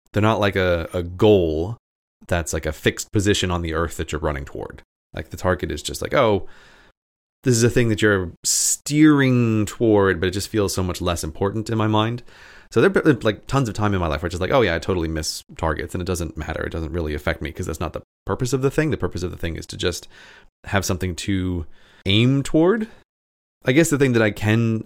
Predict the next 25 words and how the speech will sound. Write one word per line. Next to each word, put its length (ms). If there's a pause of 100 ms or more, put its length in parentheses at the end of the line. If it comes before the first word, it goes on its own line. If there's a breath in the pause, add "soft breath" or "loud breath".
I 80
can 220
say 140
to 60
sort 220
of 80
answer 260
your 120
question 440
is 260
that, 300 (960 soft breath)
like, 120
I 80
feel 240
very 240
fortunate 560
to 440 (160)
be 360 (640)
much 320
more 240
successful 680
now 340
than 160
I 140
had 360